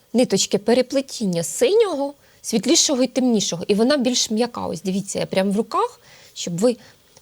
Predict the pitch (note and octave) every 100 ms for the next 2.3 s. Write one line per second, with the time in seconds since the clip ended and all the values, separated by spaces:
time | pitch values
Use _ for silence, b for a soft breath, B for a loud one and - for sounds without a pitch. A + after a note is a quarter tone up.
0 | - G#3 B3 C4+ A3+ G3 G#3 G#3+ G3 E3+
1 | F#3 C#3 - A#3+ - A#4+ - F3+ - G#3
2 | - - E4+